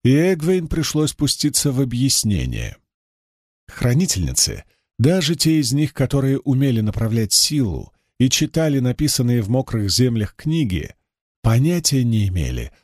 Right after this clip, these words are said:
о разработанных Айс Седай правилах относительно способных касаться истинного источника мужчин. Аильцы считали обладавших этим даром мужчин избранными для того, чтобы отправиться охотиться на тёмного.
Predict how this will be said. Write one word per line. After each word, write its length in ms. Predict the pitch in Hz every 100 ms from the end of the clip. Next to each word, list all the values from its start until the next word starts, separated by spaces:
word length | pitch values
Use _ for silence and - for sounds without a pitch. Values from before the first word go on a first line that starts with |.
| _
о 140 | 131
разработанных 880 | 135 113 117 120 123 156 143 143 - -
Айс 280 | 127 110
Седай 460 | - - 107 113 101
правилах 760 | - 151 165 98 65 55 - _ _ _
относительно 760 | 123 123 123 117 175 - 165 160
способных 720 | - - 123 - 151 143 131
касаться 500 | - 120 135 123 -
истинного 600 | - 131 120 - 117 113
источника 600 | 107 - 113 - 110 -
мужчин. 600 | 104 101 - - 50 - - _ _ _ _ _ _ _ -
Аильцы 520 | 107 175 226 - 175
считали 440 | - 151 170 170
обладавших 640 | 156 139 139 156 - 139 -
этим 300 | 139 131 120
даром 320 | 135 143 123
мужчин 540 | 120 117 - 143 147 -
избранными 720 | 170 185 104 95 82 80 73
для 180 | 76 98
того, 240 | 120 120
чтобы 260 | 135 117 110
отправиться 560 | 104 - 120 107 - 92
охотиться 600 | 90 139 135 120 - 117
на 160 | 120
тёмного. 720 | 123 - - 71 65 60 50